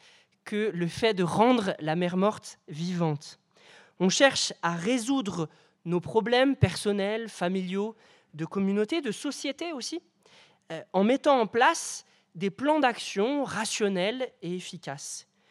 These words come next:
Et ce n'est pas une mauvaise chose. En faisant ça, on met en œuvre les capacités que le Dieu créateur nous, nous a données.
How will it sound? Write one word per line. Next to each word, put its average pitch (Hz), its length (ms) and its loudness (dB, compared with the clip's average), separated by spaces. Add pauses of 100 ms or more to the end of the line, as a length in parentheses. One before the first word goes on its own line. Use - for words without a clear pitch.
(320)
Et 190 60 -6
ce 185 140 -4
n'est 196 80 4
pas 294 140 6
une 233 80 2
mauvaise 214 340 4
chose. 190 400 2 (560)
En 165 80 -10
faisant 165 340 -4
ça, 247 240 0 (380)
on 156 100 -4
met 185 240 6
en 185 220 6
œuvre 214 340 4
les 175 120 -6
capacités 190 680 -4 (380)
que 180 100 -6
le 170 140 -2
Dieu 185 160 -4
créateur 214 580 0
nous, 175 320 4
nous 175 220 2
a 185 80 4
données. 165 260 0